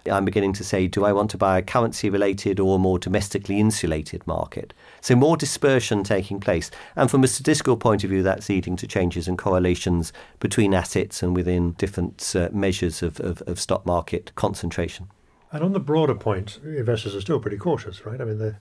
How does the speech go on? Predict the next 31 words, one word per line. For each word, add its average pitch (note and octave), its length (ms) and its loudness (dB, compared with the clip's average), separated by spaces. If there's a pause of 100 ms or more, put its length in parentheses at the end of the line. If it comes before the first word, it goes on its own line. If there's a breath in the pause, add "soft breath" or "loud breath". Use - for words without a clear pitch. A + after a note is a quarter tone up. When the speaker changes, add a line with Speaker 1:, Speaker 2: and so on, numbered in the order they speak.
Speaker 2:
as C#3 200 -8
far A#2+ 180 4
as G#2 80 4
one G#2+ 120 0
can A2 100 0
tell A#2+ 200 4
from G#2 180 -4
general A#2 380 4
ser-, B2+ 240 -2
investment G#2 420 -4
surveys, G2 240 -6
you A2 60 0
don't A#2+ 100 2
just G2+ 160 -8
look G#2 80 0
at G#2+ 80 -4
the F#2+ 80 -10
prices, G2 400 -2
you G2 80 -8
look G#2 120 -4
at G#2+ 100 -6
the F#2 100 -10
sentiment G2 380 -4
indicators. F#2 540 -6
Speaker 1:
Investors C#3+ 500 2
are E3 160 2
cautious. F#2 500 -2
We, A2 220 2
we B2+ 120 4
can D#3 140 0
actually - 380 -2